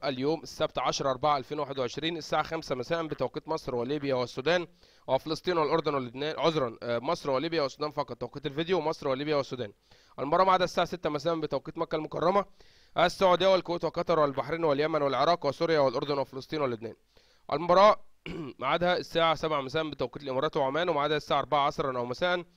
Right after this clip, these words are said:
بتوقيت تونس والجزائر والمغرب. والمباراة أيضا ميعادها الساعة تلاتة عصرا أو مساء بتوقيت جرينتش وموريتانيا.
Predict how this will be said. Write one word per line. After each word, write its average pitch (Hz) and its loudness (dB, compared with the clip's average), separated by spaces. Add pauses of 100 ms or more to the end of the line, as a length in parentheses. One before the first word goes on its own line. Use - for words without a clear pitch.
(300)
بتوقيت - -6
تونس 180 -2
والجزائر 151 4
والمغرب. 147 0 (520)
والمباراة 147 4
أيضا 175 2
ميعادها 151 0
الساعة 143 -4
تلاتة 143 -4
عصرا 147 -2
أو 123 -2
مساء 147 -6
بتوقيت 135 -6
جرينتش 139 -2
وموريتانيا. 131 -2